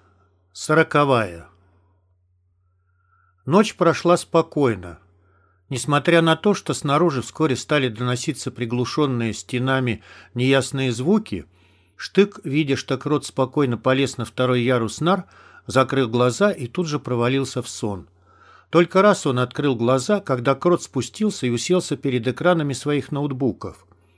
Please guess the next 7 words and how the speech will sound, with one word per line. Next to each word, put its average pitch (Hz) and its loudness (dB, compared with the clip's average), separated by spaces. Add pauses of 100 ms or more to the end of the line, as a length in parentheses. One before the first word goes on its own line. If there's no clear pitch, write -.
(420)
В - -20
темноте 156 2
лицо 156 0
Крота, 165 0 (340)
освещённое 131 0
двумя 135 0
дисплеями, 131 0